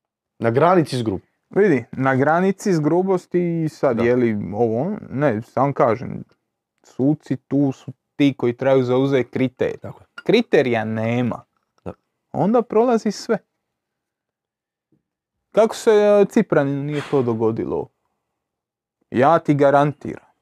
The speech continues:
Speaker 2: u prvih četrdeset sekundi utakmice Osijek-Hajduk, Hajduk-Osijek, to jest. U prvih četrdeset sekundi nek ljudi odvrte, pogledaju ako imaju priliku negdje. Bilo koji sudac hrvatski sudi tri prekršaja.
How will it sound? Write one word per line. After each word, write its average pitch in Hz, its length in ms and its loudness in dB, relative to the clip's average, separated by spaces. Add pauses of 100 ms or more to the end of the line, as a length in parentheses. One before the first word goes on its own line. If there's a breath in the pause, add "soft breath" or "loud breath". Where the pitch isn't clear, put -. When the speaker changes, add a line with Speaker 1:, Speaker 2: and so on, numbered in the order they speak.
(160)
Speaker 2:
u - 100 -12
prvih 175 360 2
četrdeset 147 640 0
sekundi - 600 -4 (440)
utakmice 139 680 -2
Osijek-Hajduk, 143 1200 -2 (420)
Hajduk-Osijek, - 760 -4
to - 120 -16
jest. - 240 -20 (360)
U - 180 -20
prvih 175 240 0
četrdeset 160 500 0
sekundi 113 560 -4
nek 117 200 -8
ljudi 139 280 2
odvrte, 120 540 0
pogledaju 113 580 0
ako - 200 -8
imaju 117 280 -4 (480)
priliku 123 460 0
negdje. 110 220 -8 (280)
Bilo 139 320 2
koji 127 240 0
sudac 127 440 -6
hrvatski - 680 -2
sudi 117 320 -2
tri 110 240 -6
prekršaja. - 560 -14